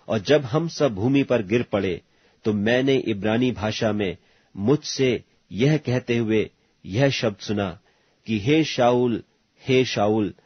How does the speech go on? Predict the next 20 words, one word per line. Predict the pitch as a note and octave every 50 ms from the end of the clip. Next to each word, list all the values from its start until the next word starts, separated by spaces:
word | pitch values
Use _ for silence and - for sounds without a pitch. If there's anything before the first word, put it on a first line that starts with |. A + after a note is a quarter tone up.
| _ _ _ _ _ _ -
तू | D#3+ F#3 F#3+
मुझे | E3 D3+ C3 B2 D3 D3 C#3
क्यों | - - C#3 D#3+ E3+
सताता | E3 - B2+ - A2 G#2 G#2 - G#2+ G2
है? | F#2 F#2+ E2+ D#2 - _ _ _ _ _ _ _ _ _ _ _ -
पैने | G2+ G#2+ A#2 B2 B2+ B2+
पर | B2 - - A2 G#2
लात | G2+ F#2+ G2+ G#2+ A2+ A2 - G2
मारना | G2 G2 G2+ G#2 G#2 G#2 G2 F2+ D#2+ - _ _ _ _ _ _ -
तेरे | A2+ A#2+ A#2+ A#2+
लिए | A#2+ A2+ A2+ G#2+ G#2
कठिन | - G2+ F2+ - A#2+ C3+ A#2
है।" | G2+ F#2 D#2+ - _ _ _ _ _ _ _ _ _ _ - F2
मैंने | F#2 G#2 A2 A2 A2+ A2
कहा, | - F#2+ F2 F#2 G#2+ A2 A2+ A2+ - _ _ _ _ _ _ _ - -
"हे | E3 F3+
प्रभु, | F3+ - C3+ B2+ A2+ A2+ B2+ C#3
तू | - D3+ D3
कौन | C#3+ - D3 F3 G3 F3+
है?" | D#3 A#2 F2+ - -